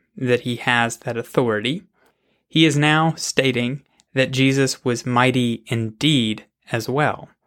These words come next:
highlighting several healing narratives like this one in chapter eight. These healings serve to demonstrate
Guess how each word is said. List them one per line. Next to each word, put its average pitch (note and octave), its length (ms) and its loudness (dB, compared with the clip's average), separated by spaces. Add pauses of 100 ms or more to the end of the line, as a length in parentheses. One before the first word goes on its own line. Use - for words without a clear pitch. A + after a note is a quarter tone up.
(440)
highlighting D#3+ 540 2
several D3 420 2
healing F3+ 580 2
narratives A2 680 -4
like A2 200 -2
this - 280 0
one B2+ 280 -6 (420)
in B2+ 160 -2
chapter C3 420 0
eight. - 360 -4 (960)
These F3 220 2
healings D3+ 540 2
serve C#3+ 420 0
to C3 80 -2
demonstrate D3 800 -2